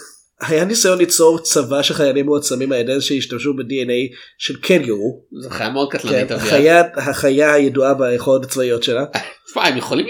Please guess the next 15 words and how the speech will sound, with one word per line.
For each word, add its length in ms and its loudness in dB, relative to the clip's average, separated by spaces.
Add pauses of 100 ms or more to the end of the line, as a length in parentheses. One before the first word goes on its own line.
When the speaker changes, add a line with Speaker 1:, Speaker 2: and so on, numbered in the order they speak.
Speaker 2:
לבעוט 280 0
ולפתוח 480 -2
לך 120 -12
את 80 -8
הבטן, 380 -4
אביעד. 380 -12 (300)
Speaker 1:
כן, 340 0
אבל 260 -2
הם 100 -4
בדרך 220 -4
כלל 120 -2
לא 100 4
עושים 340 2
את 100 -6
זה, 160 2